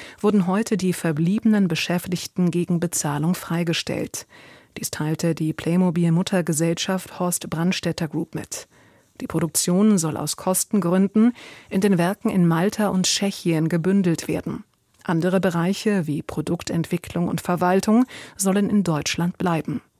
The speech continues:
Die Spielwelten von Playmobil verkauften sich in den vergangenen Jahren zunehmend schlechter.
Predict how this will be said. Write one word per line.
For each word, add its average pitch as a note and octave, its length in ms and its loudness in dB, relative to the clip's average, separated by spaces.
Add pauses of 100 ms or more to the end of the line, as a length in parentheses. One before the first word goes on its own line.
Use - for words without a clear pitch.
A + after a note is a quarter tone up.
(400)
Die D#3+ 80 -4
Spielwelten F3 680 2
von E3 180 -2
Playmobil F#3+ 640 4 (380)
verkauften G#3 500 0
sich F#3+ 380 0
in F#3+ 120 2
den F#3 140 4
vergangenen F3+ 560 2
Jahren E3+ 460 2
zunehmend E3+ 520 0
schlechter. F3 540 -2